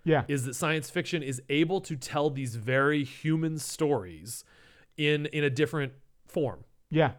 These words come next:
Speaker 2: And so that you don't recognize that th-, this is a story about you,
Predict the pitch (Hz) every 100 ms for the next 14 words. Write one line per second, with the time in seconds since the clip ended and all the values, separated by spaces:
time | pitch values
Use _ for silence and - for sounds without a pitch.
0 | - 143 135 160 151 143 151 127 156 151
1 | 135 147 156 165 131 120 110 104 104 101
2 | 117 131 127 131 123 120 131 - 143 135
3 | 123 113 127 113 -